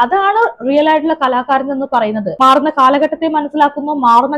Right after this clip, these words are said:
ജനങ്ങളുടെ അഭിരുചികളെ മനസ്സിലാക്കുന്നു, അതേസമയം തന്നെ എന്തൊക്കെയാണ് ജനങ്ങൾക്ക് ആവശ്യമെന്ന് കൃത്യമായിട്ട്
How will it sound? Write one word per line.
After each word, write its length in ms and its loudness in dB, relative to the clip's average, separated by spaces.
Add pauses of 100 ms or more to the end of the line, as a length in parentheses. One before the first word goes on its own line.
ജനങ്ങളുടെ 400 0
അഭിരുചികളെ 580 -2
മനസ്സിലാക്കുന്നു, 640 -2 (760)
അതേസമയം 500 2
തന്നെ 180 0
എന്തൊക്കെയാണ് 520 0
ജനങ്ങൾക്ക് 420 -2
ആവശ്യമെന്ന് 520 -2
കൃത്യമായിട്ട് 440 -4